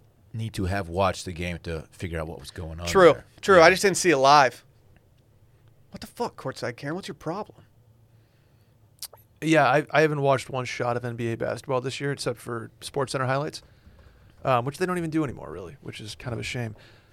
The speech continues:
Speaker 3: Um, Courtside Karen got into it with Le-, LeBron James.
Speaker 1: LeBron James.
Speaker 3: You know him?
Speaker 1: Yeah.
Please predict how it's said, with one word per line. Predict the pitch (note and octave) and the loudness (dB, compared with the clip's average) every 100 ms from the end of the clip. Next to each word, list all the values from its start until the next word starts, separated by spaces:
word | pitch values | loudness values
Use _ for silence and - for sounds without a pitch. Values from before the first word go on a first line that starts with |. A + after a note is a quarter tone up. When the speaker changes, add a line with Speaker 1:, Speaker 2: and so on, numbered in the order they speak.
| _ - | _ -2
Speaker 3:
Um, | B2+ B2+ | 0 0
Courtside | B2 G#3 A3 F3 | 4 2 4 0
Karen | F3 F3 E3+ C#3 C3 | 2 0 0 -2 -4
got | C#3 C#3 D3 | 2 2 2
into | D3+ C#3+ D3+ C#3 | -6 -6 0 0
it | C3+ | 0
with | C3 C3 A#2 A#2+ - | -2 -4 -2 -6 -6
Le-, | C3 A#2+ | -6 -6
LeBron | C3 C3+ C3 C3+ | -8 -8 -2 -2
James. | D3 D#3+ F3 - - - _ _ - | -2 -6 -8 -18 -20 -20 _ _ -12
Speaker 1:
LeBron | G#2+ A#2+ C3 | -2 2 2
James. | G#2 F2 | 0 -4
Speaker 3:
You | B2+ | -4
know | A#2 | -4
him? | C3+ D3 _ - | -6 -10 _ -10
Speaker 1:
Yeah. | F#2 | -10